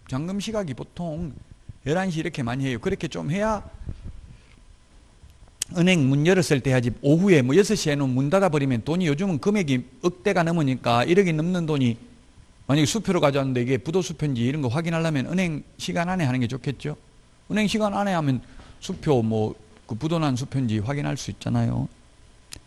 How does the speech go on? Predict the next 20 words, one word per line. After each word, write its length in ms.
옛날에는 540
토요일, 360
일요일 460
이사를 380
많이 200
했죠. 220
한 140
이십 260
년 160
전만 300
해도, 400
이십 200
년 140
전까지만 460
해도. 160
요즘은 400
평일날 380
합니다. 320
이사 340
전부. 440